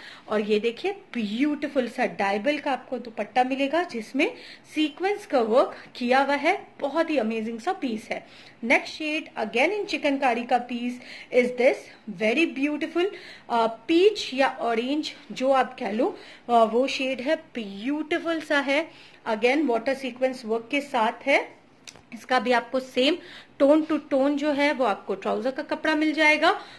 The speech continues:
और ब्यूटीफुल सा डायबल का दुपट्टा मिल जाएगा। बहुत ही easy to wear है, easy to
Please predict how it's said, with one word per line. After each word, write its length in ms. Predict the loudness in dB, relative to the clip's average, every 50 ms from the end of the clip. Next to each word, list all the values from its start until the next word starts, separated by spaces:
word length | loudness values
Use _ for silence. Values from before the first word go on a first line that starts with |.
| -14 -4
और 200 | 2 4 4 4
ब्यूटीफुल 840 | 2 0 -4 -2 0 2 4 4 4 4 4 2 -2 0 0 0 0
सा 220 | 2 2 2 2 2
डायबल 580 | 2 -2 -2 0 2 2 2 2 2 0 0
का 500 | 0 -2 -4 -2 0 2 4 4 4 4
दुपट्टा 500 | 2 0 -2 0 0 -2 0 2 0 0
मिल 140 | 0 0 0
जाएगा। 460 | 2 2 2 2 2 4 4 2 2 2 -8 -14 -16 -16 -18 -8 2 2
बहुत 500 | 2 2 2 0 4 4 4 4 4 0
ही 320 | -4 -4 -2 -4 -6 -4
easy 240 | -4 -4 -6 -4 -2
to 120 | -2 -2
wear 340 | 0 0 2 2 4 2 2
है, 280 | 2 2 2 2 2 0 -6 -16 -18 -16 -8 -4
easy 280 | -2 -2 0 0 -2 0
to 140 | 4 4